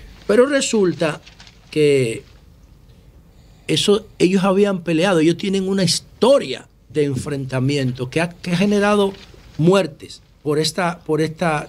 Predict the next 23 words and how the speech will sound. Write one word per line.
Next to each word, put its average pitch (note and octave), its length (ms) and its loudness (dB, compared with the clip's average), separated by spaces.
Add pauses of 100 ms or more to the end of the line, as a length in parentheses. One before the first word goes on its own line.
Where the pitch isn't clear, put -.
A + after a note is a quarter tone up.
(120)
tierra. E3+ 420 0 (640)
Y - 120 -6
yo D#4 160 -4
no E4 80 -4
entiendo F#3+ 520 0
por E3 240 -6
qué G3 340 0
el F3+ 120 2
Estado F3 400 0
permite C#3+ 500 -2
que C3+ 100 -10
esas C3 200 -4
cosas C3 300 -4
lleguen A#2 300 -6
hasta A2 220 -10
ahí. C#3+ 220 -6 (1800)
Si - 260 2
dos A3 180 4
familias G#3+ 500 4
se F#3+ 100 -4
entran F3 320 -2
a C3+ 160 -4
tiro, C3 340 -2